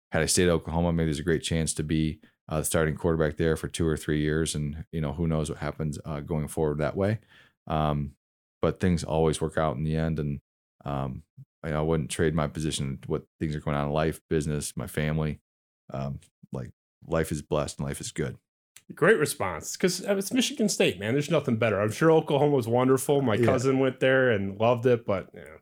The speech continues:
Speaker 2: come on.
Speaker 1: Yeah.
Speaker 2: East Lansing, man. You can't beat East Lansing. So you're,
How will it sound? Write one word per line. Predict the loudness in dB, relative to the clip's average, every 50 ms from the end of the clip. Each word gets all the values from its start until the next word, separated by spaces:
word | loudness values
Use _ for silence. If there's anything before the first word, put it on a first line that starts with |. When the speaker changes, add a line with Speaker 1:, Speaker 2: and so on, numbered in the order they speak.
| _
Speaker 2:
come | -14 -14 -14
on. | -14 -16 -14 -10 -2
Speaker 1:
Yeah. | 2 2 4 4 2 -2 0
Speaker 2:
East | 0 2 4 4
Lansing, | 6 6 6 4 2 0 2
man. | 4 2 2 2 -2 _ _ -18
You | -16 -14 -10 -8 -6 -6 -6 -6 -8
can't | -10 -4 -2 -2 0 0
beat | -2 -2
East | -2 -4 -2 0
Lansing. | 2 2 2 0 0 -4 -10 -10 -12 -18 -20 -20 -10 0
So | 4 6
you're, | 6 8 8 8 8 6 4 2 -4